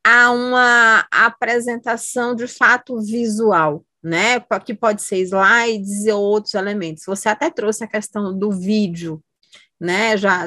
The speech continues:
até antecipou. Como é que a gente faz esse, é, aliar, como é que a gente vai aliar,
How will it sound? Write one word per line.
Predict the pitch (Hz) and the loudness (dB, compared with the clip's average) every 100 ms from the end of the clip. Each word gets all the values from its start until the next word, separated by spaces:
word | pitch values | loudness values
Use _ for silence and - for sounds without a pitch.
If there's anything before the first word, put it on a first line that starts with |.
| 170 | -2
até | 190 - | -2 -4
antecipou. | 233 254 - 262 - _ 196 160 151 - - _ _ | -4 -4 -4 -6 -8 _ 0 0 -2 -12 -20 _ _
Como | - 320 349 349 349 | 2 2 4 2 0
é | 302 | 0
que | 311 | 0
a | 294 | -2
gente | 269 285 - | -2 -6 -4
faz | - 240 247 | 0 2 2
esse, | 247 233 - - | 0 -2 -4 -4
é, | 208 - | -4 0
aliar, | - 233 262 226 196 | 2 2 2 0 0
como | 277 285 | -4 -4
é | |
que | 277 285 | -4 -4
a | |
gente | 285 240 | -6 -4
vai | 226 240 | -2 0
aliar, | 311 277 226 185 185 | 0 0 0 0 -4